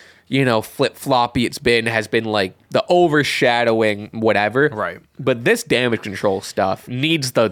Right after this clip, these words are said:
Speaker 1: credit it
Speaker 2: I mean,
Speaker 1: does.
Speaker 2: hey, man, Triple H last year, the tag team match was the main event of night one. He said, you know, why were they the main event? That was the be-, that was the strongest story going
Speaker 1: Uh-huh.
Speaker 2: into night one.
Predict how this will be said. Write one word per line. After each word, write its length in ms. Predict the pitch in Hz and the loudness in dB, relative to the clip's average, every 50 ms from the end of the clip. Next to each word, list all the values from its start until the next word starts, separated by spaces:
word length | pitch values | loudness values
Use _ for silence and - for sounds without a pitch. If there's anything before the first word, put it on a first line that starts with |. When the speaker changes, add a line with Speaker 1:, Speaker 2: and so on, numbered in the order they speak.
| - - | -2 -4
Speaker 1:
credit 300 | - - 123 110 107 - | -2 0 2 2 2 0
it 80 | 87 | 0
Speaker 2:
I 40 | 123 | 0
mean, 60 | 127 | 0
Speaker 1:
does. 260 | 127 110 101 92 90 95 | 2 2 2 2 0 0
Speaker 2:
hey, 200 | 147 151 151 143 | 0 0 0 0
man, 440 | 123 120 120 120 117 113 117 107 - | -2 -2 -2 -2 -4 -4 -6 -10 -12
Triple 380 | - - 147 139 - 147 143 | -8 -4 -4 -4 -2 0 0
H 300 | 143 147 139 117 - - | 0 0 0 -2 -4 -4
last 400 | - 117 123 127 123 113 - - | -2 0 0 0 0 -2 -6 -4
year, 340 | - 143 139 127 110 101 92 - | -2 0 2 2 0 0 -4 -4
the 120 | - 107 101 | -4 -4 -4
tag 360 | - - - 123 127 127 - | -4 -4 -4 -2 -2 -4 -6
team 220 | - - 131 120 110 | -8 -12 -10 -10 -8
match 360 | 104 104 101 101 110 - - | -6 -6 -6 -8 -10 -12 -12
was 100 | 117 101 - | -12 -12 -10
the 60 | 113 | -10
main 220 | 110 110 107 104 | -10 -8 -8 -8
event 180 | 104 101 110 104 | -8 -8 -8 -8
of 60 | 98 | -8
night 220 | 98 104 107 101 92 | -8 -8 -8 -8 -6
one. 280 | 104 117 120 120 101 90 | -6 -4 -4 -4 -6 -8
He 120 | 98 98 | -12 -14
said, 300 | 87 - - 110 101 95 | -12 -10 -6 -6 -6 -6
you 60 | 92 104 | -6 -6
know, 180 | 104 110 113 | -4 -4 -2
why 220 | 110 95 101 104 107 | -2 0 0 0 0
were 100 | 107 107 | 0 0
they 120 | 113 110 | 0 -2
the 80 | 107 107 | -2 -2
main 220 | 107 107 110 107 | -4 -4 -4 -4
event? 400 | 104 98 127 139 147 147 - _ | -2 0 0 -2 -2 -4 -6 _
That 120 | - 107 | -2 0
was 220 | 104 104 104 - - | 0 0 -2 -2 -6
the 80 | - | -6
be-, 200 | 92 90 113 - | -4 -4 -4 -2
that 120 | 98 107 104 | 0 0 2
was 200 | 104 107 104 - | 2 0 0 -4
the 60 | 101 | -10
strongest 500 | - - - 120 113 113 110 117 110 - | -14 -8 -4 -2 -2 -2 -2 -6 -12 -12
story 260 | - - 120 123 120 | -10 -8 -6 -4 -2
going 140 | 120 117 117 | -2 0 0
Speaker 1:
Uh-huh. 140 | 117 135 143 | 2 2 0
Speaker 2:
into 100 | 117 107 107 | 0 -2 -4
night 220 | 113 113 113 107 | -4 -4 -4 -4
one. 400 | 113 131 143 135 120 113 104 90 | -2 0 0 2 0 0 -4 -8